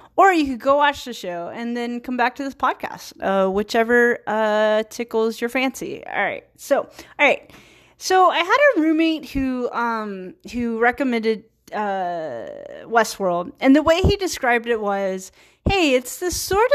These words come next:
of weird robot show, but it's, like, really good, and it's, like, in the West." And that's a great way to describe it. <laughs> Now,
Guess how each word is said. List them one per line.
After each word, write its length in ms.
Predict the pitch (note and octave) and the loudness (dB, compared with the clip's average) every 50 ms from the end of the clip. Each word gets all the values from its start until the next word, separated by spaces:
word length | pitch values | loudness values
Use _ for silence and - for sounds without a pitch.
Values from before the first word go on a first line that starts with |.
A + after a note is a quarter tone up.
| C#5 A#4+ | 4 4
of 140 | F#4+ E4 | 4 0
weird 480 | C#4 A3 A#3 B3+ C#4 D#4 E4 E4 D#4 C4+ | -2 0 -2 -2 0 0 0 0 -2 -4
robot 560 | A#3+ F#3 F#3 G3+ A3 C4 - F4+ F#4 G4 G4 | -6 -4 0 2 2 4 4 4 2 2 -2
show, 340 | - - - G#4 G#4 G#4 G#4 G#4 | -4 -4 -2 0 0 0 2 2
but 100 | F#4 D4+ | 0 0
it's, 220 | C4+ C4 - - C4+ | -2 -4 -6 -6 -8
like, 160 | B3+ B3 - F#3 | -8 -8 -10 -14
really 380 | F3 F3 F#3+ G#3 B3 B3+ B3 | -12 -8 -6 -4 -4 -4 -4
good, 460 | A3 F#3 - F3+ F#3+ A3 B3 C4+ B3+ | -8 -8 -6 -2 0 0 0 0 0
and 120 | C4 A#3 A3 | -2 -4 -4
it's, 240 | G#3+ G3+ - - - | -6 -8 -8 -6 -4
like, 260 | F#3+ F#3+ - - - _ | -4 -4 -4 -10 -14 _
in 180 | - G3+ G#3 G#3 | -6 -4 -2 -2
the 80 | G3+ F#3 | -2 0
West." 560 | E3 F3+ E3+ F#3 D4+ E4 - - - - _ _ - - - - - - - - _ _ | 0 2 2 2 2 0 -2 -10 -16 -18 _ _ -20 -20 -20 -20 -20 -20 -20 -20 _ _
And 160 | - D#4+ F4 F#4 | 2 2 6 6
that's 220 | G#4+ B4+ B4 - | 6 4 6 4
a 120 | E5 - | 2 2
great 300 | - E4+ F4 F#4+ G4 F#4+ | 2 0 0 0 0 2
way 300 | D#4+ C#4+ C4+ C#4 C#4+ D#4 | 4 4 4 4 2 -2
to 200 | D4+ - - - | -4 -4 -8 -8
describe 520 | C4 B3 F4 E4+ - - G#4+ A#4+ D#5 C#5+ - | -6 -4 -6 -6 -4 -4 0 2 2 2 2
it. 200 | A3+ - - - - - - - - - - - - | 0 -2 -4 -8 -8 -8 -8 -8 -10 -12 -8 0 2
<laughs> 420 | F4+ E4+ F4 - D4+ A3+ A#3 B3+ | 2 2 4 2 0 0 2 0
Now, 380 | B3 C4 D4+ E4+ D#4 A#3+ G#3 | 0 2 4 4 4 4 2